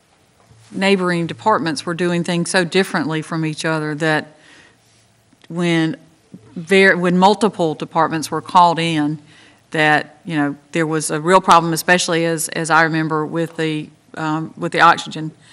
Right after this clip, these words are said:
the air tanks and everything, because they didn't, they were not compatible. So I know you've been working really hard to try to get uniformity <clears throat> so that, um, you know, so that you can be hel-, able to help everybody else, and more importantly, I guess,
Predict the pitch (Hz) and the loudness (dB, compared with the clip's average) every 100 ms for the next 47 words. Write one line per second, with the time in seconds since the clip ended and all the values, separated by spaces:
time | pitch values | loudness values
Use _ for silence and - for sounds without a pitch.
0 | - _ 151 170 170 175 151 139 156 151 | -20 _ -2 2 2 2 -2 -2 -4 -6
1 | 151 156 160 107 _ 170 147 165 160 160 | -6 -6 -6 -10 _ -6 -2 -2 -2 -2
2 | 160 156 165 175 175 131 156 165 147 - | -2 -2 0 4 2 2 -4 -2 -2 -4
3 | - - - - - - 175 170 202 190 | -14 -16 -20 -20 -16 0 4 6 6 4
4 | 165 165 170 170 170 156 147 - 185 170 | 0 0 0 0 -4 -4 -4 2 4 4
5 | 156 - 160 151 170 165 160 156 151 170 | 2 2 2 2 -2 -2 -2 -6 -4 -4
6 | 156 147 147 147 - - 143 - - 180 | -2 -2 -4 -4 -6 -6 -10 -14 -6 -2
7 | 170 165 160 - - 160 151 151 156 - | -2 -2 -6 -6 -8 -6 -4 -6 -10 -16
8 | - - - _ - 147 139 185 175 165 | -20 -20 -20 _ -6 -4 -2 0 0 0
9 | 202 226 175 160 160 - 170 165 165 165 | 4 4 4 0 -4 -2 -2 -2 0 0
10 | 165 160 165 160 156 160 - 170 165 - | 0 -2 -2 -2 -2 -4 0 0 0 -6
11 | - _ 180 175 151 196 190 170 160 160 | -20 _ -4 -2 -2 -2 -2 -2 -2 0
12 | 165 165 - | 0 -2 -4